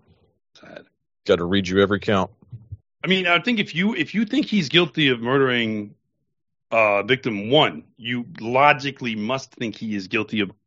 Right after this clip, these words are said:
Speaker 1: all the other charges by extension.
Speaker 2: That, that was basically an instruction,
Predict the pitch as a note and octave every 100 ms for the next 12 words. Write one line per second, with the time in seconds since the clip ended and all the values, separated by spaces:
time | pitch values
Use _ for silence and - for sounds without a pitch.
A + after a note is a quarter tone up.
0 | _ D#3 E3 D3 C3+ A2+ G#2+ F#2+ D#2+ _
1 | - _ _ _ _ _ _ _ - G2
2 | F#2 - F2 E2 F2 - _ - D2+ D2
3 | D#2+ - - C#2 - C#2+ - - - -